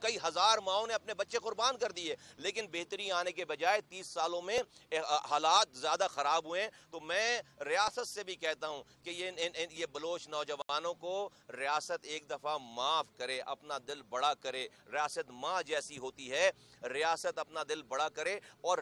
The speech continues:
डायरेक्ट, रियासत डायरेक्ट आवाम से डील करे, टू परसेंट रूलिंग एलीट से डील ना करे, आवाम से डील करके मुकामी हुकूमतों को निज़ाम ऐसा मजबूत बनाए कि जो सारा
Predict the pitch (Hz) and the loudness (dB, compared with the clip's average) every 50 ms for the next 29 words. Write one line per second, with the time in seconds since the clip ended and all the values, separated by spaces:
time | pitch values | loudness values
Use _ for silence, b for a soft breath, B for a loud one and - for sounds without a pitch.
0 | 123 117 123 131 147 165 175 208 190 - 123 123 135 143 160 175 175 - - 214 | 0 -2 2 4 6 6 6 4 2 -2 -4 -2 0 4 4 4 4 2 -4 -8
1 | 208 - 123 117 135 135 151 165 185 214 202 - _ - 131 143 143 156 175 202 | -8 -8 -6 0 2 4 4 4 2 0 -2 -6 _ -2 -2 0 2 4 4 4
2 | 226 233 214 - 220 202 175 196 208 214 202 - 180 160 147 120 B B B B | 2 2 0 -2 -2 -2 -2 -6 -8 -8 -4 -4 -2 -2 -2 -2 B B B B
3 | B - - 220 233 - - 208 196 - - 226 226 202 170 180 196 202 220 220 | B -14 -8 -8 -8 -2 -2 -2 -2 -2 -4 -6 -6 -4 -6 -6 -4 -4 -4 -4
4 | 185 156 180 175 190 220 233 - - 220 214 - 214 226 226 220 233 247 233 - | -4 -6 -6 -4 -4 -4 -4 -2 -2 -2 -2 0 -2 -4 -2 2 4 4 4 4
5 | 185 156 143 - B B B B - 151 160 180 214 233 254 262 240 - 226 190 | 2 0 0 -2 B B B B 2 2 6 6 6 6 6 4 2 0 0 0
6 | 202 214 220 214 - 202 185 - 208 214 185 175 170 - 170 175 190 220 220 196 | 0 -4 -6 0 2 2 2 2 -2 -2 -2 -4 -2 2 4 4 4 2 0 -2
7 | 196 196 196 190 196 190 220 202 214 208 180 170 147 139 156 185 214 226 196 - | -2 -2 -2 -2 -2 -2 -2 -4 -4 -4 -4 -4 -4 0 4 4 4 4 2 0
8 | 165 185 185 - - 226 214 175 160 151 123 127 151 226 277 269 220 220 196 180 | 0 0 0 2 0 0 0 2 0 -2 -2 -4 -4 -4 -4 -2 0 0 2 4
9 | 180 214 233 - B B B B B - 240 247 254 247 240 - - 196 175 208 | 4 4 2 0 B B B B B -8 -6 -4 0 0 -2 0 0 2 4 6
10 | 226 233 | 4 4